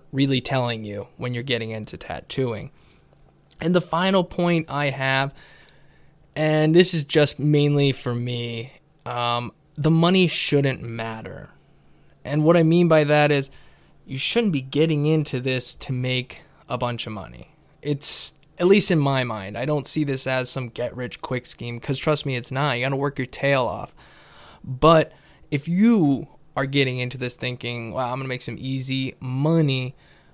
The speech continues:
well, I don't think your intentions are right, and I don't think that it's gonna work out for you in the long run. Again, this is just my personal opinion on how this goes.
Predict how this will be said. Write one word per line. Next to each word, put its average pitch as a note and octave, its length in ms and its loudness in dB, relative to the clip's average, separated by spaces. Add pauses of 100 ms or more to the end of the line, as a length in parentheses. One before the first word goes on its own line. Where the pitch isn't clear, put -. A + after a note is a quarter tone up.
(180)
well, C#3+ 400 4
I C#3+ 80 0
don't D#3+ 240 0
think D3+ 200 -2
your C#3 360 2 (300)
intentions C#3+ 640 0
are B2 180 -2
right, B2+ 360 0 (200)
and B2+ 140 -8
I C3+ 60 -4
don't C#3+ 360 0
think C#3+ 240 -2
that C3 140 0
it's C3 100 -4
gonna C3 160 -2
work B2+ 240 -2
out B2 180 0
for - 140 -8
you A#2+ 320 -4
in D3+ 80 2
the C#3 80 2
long A#2 300 0
run. - 180 -12 (160)
Again, F3+ 380 4
this A3 200 -2
is F#3 60 -4
just C#3 300 -2
my C3 140 -2
personal D3 580 0
opinion C3+ 540 -4 (140)
on B2+ 160 -6
how C3 200 -2
this B2+ 160 -6
goes. B2 360 -4